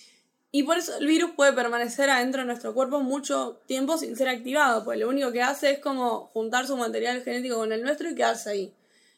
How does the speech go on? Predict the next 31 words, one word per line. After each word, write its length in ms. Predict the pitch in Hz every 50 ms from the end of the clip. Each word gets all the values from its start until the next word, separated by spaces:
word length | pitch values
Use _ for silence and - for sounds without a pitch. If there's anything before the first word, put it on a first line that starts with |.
| _ _
Y 40 | -
no 100 | 247 240
tiene 160 | 233 262 254
la 120 | 254 247 240
necesidad 580 | 240 240 240 247 247 247 247 240 240 240 233
ni 320 | 233 233 233 233 233 233 233
de 80 | 233
reproducirse, 960 | 226 247 247 247 277 302 320 330 330 330 - 370 381 381 381 349 - - 339
ni 140 | 294 269 269
de 100 | 285 302
nada, 180 | 311 349 370 392 440 480 453 480 - - _
y 40 | -
está 260 | 370 349 - - 320
ahí. 300 | 277 240 - - 196 - _ _ _ _ _ _ _ _ _
Hasta 200 | - 233 262 262
que 60 | 254
el 80 | 254 254
mecanismo, 760 | 262 262 254 262 277 294 311 320 311 320 359 370 381 427 427 - _ _ _ _ _ _ _ _ _ _
tipo, 520 | - - - 101 110 - - - - - _ _ _ _ _ _ _ _
muchas 320 | _ 240 247 240 240 226 208
veces 140 | 220 247 233
no 40 | 233
se 40 | 226
sabe 240 | 240 254 254 269 262
por 180 | 285 330 330
qué, 80 | 320 415 508 622 622 -
se 140 | - 311 262
desencadena 760 | 254 247 247 226 226 220 220 214 220 233 254 277 311 - -
años 380 | - 220 226 226 226 226 208 196
después. 600 | 208 190 175 _ - 220 214 214 196 - - - _ _ _ _ - - - _ _ _ _ _ _ _
Eh, 680 | - 277 277 262 247 240 233 226 220 214 214 214 202 -